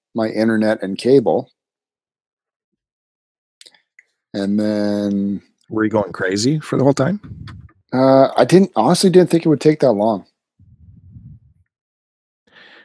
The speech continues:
Speaker 2: So, I mean, you, you, like, you won't let me in your house, let alone a stranger to install cable, so.
Speaker 1: Well, I wasn't happy that he came in, but it was, uh, I had to do it.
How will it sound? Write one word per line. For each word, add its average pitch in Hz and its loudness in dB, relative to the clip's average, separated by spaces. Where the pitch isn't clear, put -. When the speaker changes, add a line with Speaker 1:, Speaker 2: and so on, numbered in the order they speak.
Speaker 2:
So, 160 -4
I 127 4
mean, 110 4
you, 117 0
you, 123 2
like, 92 2
you 139 2
won't 107 6
let 98 0
me 143 0
in 113 -2
your 85 -6
house, 92 -4
let 95 -4
alone 92 -2
a 80 -6
stranger 107 -2
to - -8
install 87 -4
cable, 95 -2
so. - -6
Speaker 1:
Well, 120 4
I 104 6
wasn't 113 2
happy 110 -4
that 110 2
he 107 2
came 98 -4
in, 90 -10
but 95 -2
it 101 -2
was, 101 -2
uh, 95 0
I 113 2
had 120 4
to 123 4
do 180 8
it. - 2